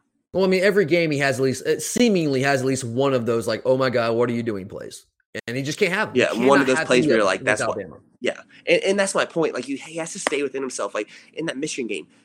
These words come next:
Speaker 2: nothing was gonna come out of that throw. Like, just take it and punt it and be done. A punt in, with Jake Camarda pinning them is a lot better than a pick where maybe they could even return it for a touchdown or they get good field position.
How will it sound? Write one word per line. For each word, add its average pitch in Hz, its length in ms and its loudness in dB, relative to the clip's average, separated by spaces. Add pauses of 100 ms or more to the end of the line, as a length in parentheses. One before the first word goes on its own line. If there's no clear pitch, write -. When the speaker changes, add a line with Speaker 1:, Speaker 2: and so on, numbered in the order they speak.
(120)
Speaker 2:
nothing 147 340 -2
was 233 140 -8
gonna 123 100 -2
come 127 280 -8
out 113 80 -8
of 104 80 -8
that 73 180 -8
throw. 101 240 -4
Like, 101 160 -8
just 131 180 -10
take 135 280 -8
it 151 80 -8
and 139 100 -10
punt 110 240 -6
it 120 80 -4
and 101 80 -16
be 95 140 -12
done. 92 320 -8 (380)
A 120 40 -8
punt 156 400 -2 (280)
in, 131 240 -2 (260)
with - 380 -6
Jake 127 200 -2
Camarda 117 280 -2
pinning 123 240 -4
them 101 200 -4
is 107 80 -10
a 107 60 -6
lot 107 180 -4
better 110 260 -2
than 98 140 -6
a - 40 -10
pick - 280 -14
where 98 160 -8
maybe 110 260 -10
they 160 100 -12
could 147 120 -18
even 127 140 -14
return 113 260 -6
it - 40 -14
for 113 80 -10
a 104 40 -10
touchdown 131 320 -6
or 101 100 -8
they 98 260 -14
get 117 240 -6
good 110 160 -10
field 147 200 -8
position. - 360 -14